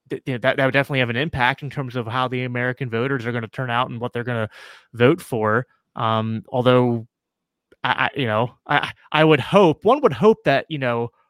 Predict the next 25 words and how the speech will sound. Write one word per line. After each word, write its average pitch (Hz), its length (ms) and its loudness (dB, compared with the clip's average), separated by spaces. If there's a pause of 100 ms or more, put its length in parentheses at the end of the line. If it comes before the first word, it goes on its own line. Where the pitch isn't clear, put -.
(160)
our 160 140 4
elected 151 340 0
officials 135 480 -4
would 117 180 -10
care 151 280 -8
more 139 220 -4
about, 123 400 -2 (360)
you 139 120 -10
know, 107 260 -4
not 113 400 -4
risking 196 600 -4 (280)
some 139 240 -4
giant, 143 520 -2
you 151 120 -6
know, 131 320 -2 (100)
escalation 151 800 -4 (460)
i-, 156 60 0 (180)
in, 147 360 -2
in 147 200 -4
the 143 80 -4
Middle 143 240 -2
East 151 240 -4
and 156 100 -8
with 139 120 -6
Russia 147 580 -2